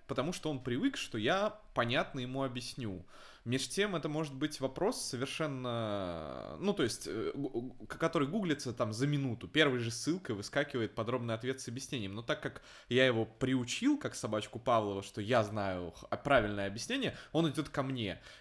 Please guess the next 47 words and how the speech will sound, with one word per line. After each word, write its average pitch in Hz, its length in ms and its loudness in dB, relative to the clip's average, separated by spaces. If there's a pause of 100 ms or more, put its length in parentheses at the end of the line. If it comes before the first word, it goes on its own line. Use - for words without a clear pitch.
И 127 80 0
даже 160 280 6
лекция, 156 400 0
где 117 160 0
я 123 60 0
специально 127 460 -2
проговариваю: 110 640 2
«Лебя-, 123 320 4
ребята, 123 420 6
вот 107 260 -4
мы 110 140 -4
сначала 113 460 0
идём 104 240 -2
в 104 80 -10
Google, 151 320 0
если 117 240 0
за 110 120 -2
пять 113 300 0
минут 110 240 -6
мы 104 120 -6
ничего 104 220 -8
не 101 80 -4
находим, 98 460 -4
потом 113 540 -2
только 95 260 -6
мы 98 160 -6
идём 98 220 -6
ко 107 100 -6
мне», 170 260 -2 (260)
она 160 200 2 (100)
не 135 220 0
помогает 135 560 2
ни 113 80 -4
капли. 98 400 -2
То 120 140 -2
есть 120 180 -2
люди 143 480 2
реально, 117 580 2
и-, 87 120 -6 (120)
им 127 120 -2
легче 131 300 -2
спросить, - 640 -2 (240)
чем 156 220 0
пойти 117 380 -2
и 156 60 4
разобраться 117 520 0
самому, 120 540 -2